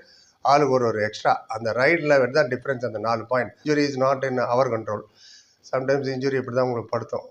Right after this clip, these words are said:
என்ன பண்றது? எ-, எப்படி ச-, எவ்வளோ படுத்தும்னு தெரியணும்னா சாகரை போய் பாருங்க, தெரியும் உங்களுக்கு எப்படி படுத்துது ரெண்டு சீசன். Anyway, இன்னைக்கு ரெண்டு மேட்ச் இருக்கு, பாட்னா பைரட்ஸ் வெர்சஸ் புல்ஸ்,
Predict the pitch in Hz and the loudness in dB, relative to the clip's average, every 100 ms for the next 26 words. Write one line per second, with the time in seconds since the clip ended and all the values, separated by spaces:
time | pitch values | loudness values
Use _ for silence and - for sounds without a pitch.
0 | - 107 117 110 104 98 95 104 113 107 | -14 -8 -6 -4 -6 -6 -8 -10 -8 -8
1 | 107 117 117 123 123 160 143 131 123 160 | -10 -8 -2 -2 -2 -8 -2 0 4 2
2 | - 139 147 143 135 135 131 131 143 208 | 4 0 2 -2 0 -4 -2 -2 -2 -4
3 | - _ _ _ _ _ _ _ _ - | -8 _ _ _ _ _ _ _ _ -10
4 | 131 147 151 135 120 131 131 127 113 104 | 0 4 6 4 4 0 2 2 2 -2
5 | 110 110 101 90 95 - 123 127 120 107 | -2 -2 -4 -8 -10 -6 -6 -4 -4 -4
6 | 107 101 107 113 110 113 107 113 92 - | -4 -4 -4 -4 -4 -8 -4 -4 -4 -6
7 | 107 - _ _ - - - - 120 160 | -6 -6 _ _ -20 -20 -20 -4 2 4
8 | 143 147 - 131 135 127 135 127 139 135 | 6 4 4 0 0 2 0 2 2 2
9 | 131 120 135 131 135 127 117 123 120 117 | -2 -2 0 2 2 0 -2 -2 -4 -8
10 | 98 120 120 131 110 | -4 -2 -2 -2 -4